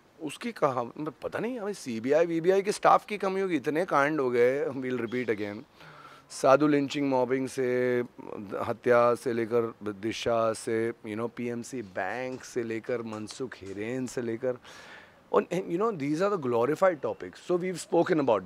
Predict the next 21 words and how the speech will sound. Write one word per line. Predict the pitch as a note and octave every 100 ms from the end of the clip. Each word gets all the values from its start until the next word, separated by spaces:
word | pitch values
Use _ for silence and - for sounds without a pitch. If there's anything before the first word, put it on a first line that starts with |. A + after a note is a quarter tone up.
| F#2+
them। | F#2 G2+
You | C3
know, | F3 C#3+
what | F3
about | G#3 F#3+ G3 D3
झुग्गी | C#3 C3 E3+
झोपड़ी, | C#3 C#3+ C#3+ D3+
मिडिल | C#3 C3 D3
क्लास | D3+ D3 F3
में | D#3
कितना | D#3 F#3 G#3+
क्या | F3 F3
क्या | G3 B3
किया | A3 G#3
होगा? | F#3 E3+ - _ _ _ _ _ - - - - -
हमने | A#2+ D#3+ F#3
सुना | F3 F3+
है | F#3 C3+ C3 - _ _ _
कि | - C#3+ C#3+ C#3
परमवीर | - C#3 D#3 E3+
सिंह, | D3+ D#3+ C3+